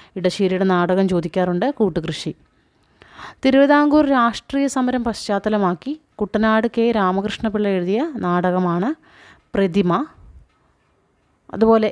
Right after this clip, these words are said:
ഇ എം എസിൻ്റെ ജീവിതം പ്രമേയമാക്കി പിരപ്പൻകോട് മുരളി രചിച്ച നാടകമാണ് സഖാവ് ഇ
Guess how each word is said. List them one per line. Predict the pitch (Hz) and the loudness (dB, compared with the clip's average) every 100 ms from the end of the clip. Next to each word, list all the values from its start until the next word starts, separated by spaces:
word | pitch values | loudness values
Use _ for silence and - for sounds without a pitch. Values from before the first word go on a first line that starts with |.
| - | -2
ഇ | 254 277 | 2 4
എം | 285 | 4
എസിൻ്റെ | 294 - 294 | 2 2 0
ജീവിതം | 262 277 254 262 | 2 2 2 0
പ്രമേയമാക്കി | 247 220 214 220 214 175 - 294 302 _ - - | 0 -2 -2 -2 0 -2 -2 -6 -6 _ -8 0
പിരപ്പൻകോട് | 214 208 240 233 233 233 | 0 2 0 4 4 4
മുരളി | 220 196 202 220 | 2 0 0 -2
രചിച്ച | 214 180 - 208 | -4 -6 -6 -4
നാടകമാണ് | 185 175 175 170 156 214 381 - _ _ _ - | -2 0 -2 -2 -2 -2 -4 -8 _ _ _ -18
സഖാവ് | - 196 180 - 214 220 208 - - | -4 -2 -2 0 2 2 -2 -6 -8
ഇ | 185 | -4